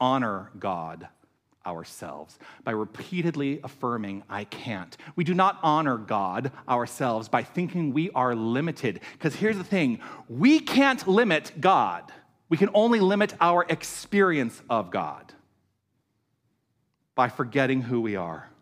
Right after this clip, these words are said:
And so if you're ready to take a step forward, to allow yourself to be free,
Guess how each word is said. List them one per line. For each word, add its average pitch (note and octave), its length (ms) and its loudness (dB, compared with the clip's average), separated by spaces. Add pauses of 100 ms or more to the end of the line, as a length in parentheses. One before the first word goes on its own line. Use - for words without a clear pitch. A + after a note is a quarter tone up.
(920)
And C3+ 80 -8
so D#3+ 60 -4
if E3+ 80 2
you're F#3+ 140 2
ready D#3+ 240 2
to A2+ 280 -4 (380)
take E3 220 -2
a - 20 -8
step - 380 -2
forward, B2+ 420 2 (160)
to - 140 -4
allow D3 160 4
yourself D#3 400 0
to - 80 -10
be C3+ 160 0
free, C#3 520 0